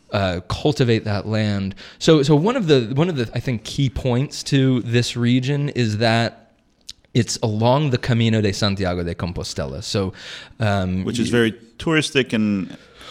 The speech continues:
Speaker 2: uh,
Speaker 1: Well, it's, it's touristic in a way, but it has a very deep tradition. And, and all along this, this camino, this pilgrimage, so this is the pilgrimage of Santiago de Compostela. So,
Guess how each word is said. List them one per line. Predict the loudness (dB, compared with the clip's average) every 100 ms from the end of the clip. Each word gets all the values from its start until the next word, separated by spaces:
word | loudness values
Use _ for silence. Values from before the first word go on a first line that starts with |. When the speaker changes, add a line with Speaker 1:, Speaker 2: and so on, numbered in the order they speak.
| -10
Speaker 2:
uh, | -8 -6
Speaker 1:
Well, | 0 4 6 6
it's, | 4
it's | 2 2
touristic | 2 4 4 2 4
in | 4
a |
way, | 4 4 6 6
but | 6
it | 4
has | 4 4
a | 2
very | 4 4 4
deep | 2 -2 -4 -4
tradition. | -2 0 0 0 -2 0
And, | 0 -2 -2
and | -2 0 0 -2 -4 -2
all | 0 2
along | 4 2 2 0 0
this, | -2 -2 -8 -8
this | -6 -6
camino, | -4 -2 0 0 0
this | 0 -2 -4
pilgrimage, | -6 -2 0 2 2 0 -2 -2
so | -4
this | -4
is | -4
the | -2
pilgrimage | 0 0 0 0 0 -2
of | -6
Santiago | -4 -2 0 0
de | -2
Compostela. | -4 -6 -2 -2 0
So, | 2 0